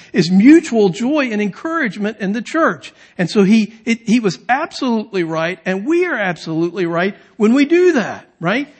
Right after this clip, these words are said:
That, that, that the reputation of Christ, the glory of God is at stake in the way in which we live together as, as, uh, um, as, as, as Christians. If we say that we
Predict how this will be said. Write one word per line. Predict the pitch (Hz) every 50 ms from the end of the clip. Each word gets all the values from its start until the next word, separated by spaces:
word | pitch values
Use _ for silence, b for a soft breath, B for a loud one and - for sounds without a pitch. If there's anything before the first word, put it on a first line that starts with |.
| B B _
That, | 208 202 202 - - - _ _ -
that, | 214 220 - - - 262 _ _
that | 214 196 208 - - - 185
the | 196 185
reputation | 175 214 269 311 - 370 320 - - 277 247 247 226 - - 226 190
of | 151 -
Christ, | - 190 175 165 190 190 -
the | 226 190
glory | 165 185 190 233 285 330 330 302
of | 240 190
God | 185 170 170 180
is | 185 175 240
at | 226 180
stake | - - _ - 175 156 156 170 208 - - b b b b b b b
in | 196 185
the | 180 170
way | 165 170 185 208 262
in | 302 285
which | 240 226 220 - -
we | 269 247
live | 208 175 175 202 214 220
together | 254 214 196 175 165 175 202 214 220
as, | - 196 185 190 202 196 - - b b b b b _
as, | 165 190 214 196 - - - _
uh, | - 170 180 170 175 185 - _
um, | - 165 165 165 170 185 196 190 180 _ _ - _ _ _ _ _ _
as, | 208 - - 196 202 196 - 190
as, | - 165 156 - - - _ _ _ _ _
as | 233 226 -
Christians. | - - - 370 - - - - 208 131 107 - -
If | - 151 185
we | 240 247 262
say | - - - - 294 349 359 349 208 185 180 185 214 b b b b b b -
that | 170 170 165
we | 175 202 240 269 285 285 294